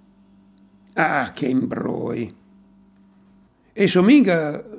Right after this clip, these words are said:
cos'è fa per venire a ciar? L'è quasi roba, eh, che metta da mesa la zia. Sì, è vera. Oh, guarda, che bella idea. Adesso, quando il turno del Tanella con legno,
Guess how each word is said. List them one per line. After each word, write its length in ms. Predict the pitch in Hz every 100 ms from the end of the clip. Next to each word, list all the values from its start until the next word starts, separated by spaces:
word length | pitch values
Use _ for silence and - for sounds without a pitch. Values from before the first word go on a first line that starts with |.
| - -
cos'è 400 | 165 127 190 139
fa 380 | 180 220 208
per 540 | 135 147 139 139 131 -
venire 520 | 127 139 139 147 -
a 120 | 135
ciar? 480 | 123 123 104 117 120 _ _ _ _ _ _ _ -
L'è 220 | 160 160
quasi 340 | 151 143 135
roba, 500 | 131 160 170 160 160 156 _ _ -
eh, 220 | 143 -
che 140 | 143
metta 260 | 131 170 143
da 140 | 123
mesa 600 | 135 156 131 151 143 143 -
la 160 | 120
zia. 440 | 117 139 139 - - _ _ _ _ _ _ _ _ _ _
Sì, 500 | 120 135 143 107 87 -
è 120 | 113
vera. 340 | 120 117 110 - _ _ _ _ _
Oh, 260 | 254 175 180
guarda, 540 | 214 226 123 117 -
che 160 | - 349
bella 320 | 175 180 127
idea. 520 | 123 113 107 110 123 - _ _ _ -
Adesso, 440 | 214 110 78 - _ _ _ _ -
quando 320 | 160 185 156
il 80 | 131
turno 260 | 175 190
del 180 | 127 113
Tanella 500 | 120 110 147 165 113
con 180 | - 123
legno, 460 | 110 107 104 135